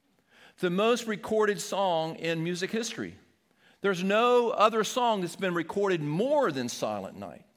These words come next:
And here, how about this? Spotify. How many listen to Spotify? Do you have Spotify on your, on your,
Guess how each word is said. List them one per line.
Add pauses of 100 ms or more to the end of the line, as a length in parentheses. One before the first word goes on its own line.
(460)
And
here,
how
about
this?
Spotify.
How
many
listen
to
Spotify?
Do
you
have
Spotify
on
your, (280)
on
your,